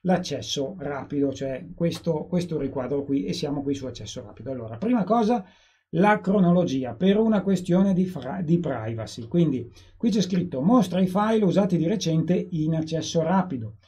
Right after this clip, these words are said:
mostra cartelle usate di recente in accesso rapido". Questo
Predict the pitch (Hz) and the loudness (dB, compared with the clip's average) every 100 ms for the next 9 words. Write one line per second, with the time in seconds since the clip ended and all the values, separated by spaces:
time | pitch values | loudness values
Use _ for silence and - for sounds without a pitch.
0 | _ _ - 202 247 - 147 123 147 127 | _ _ 4 6 6 4 -6 -6 -8 -4
1 | - 220 190 143 143 214 160 165 233 - | 2 4 4 4 2 0 2 2 2 0
2 | 160 156 151 147 143 - 139 117 117 110 | -2 0 -2 -2 -6 -8 -8 -10 -12 -4
3 | 190 233 196 - 220 | 0 2 2 0 -2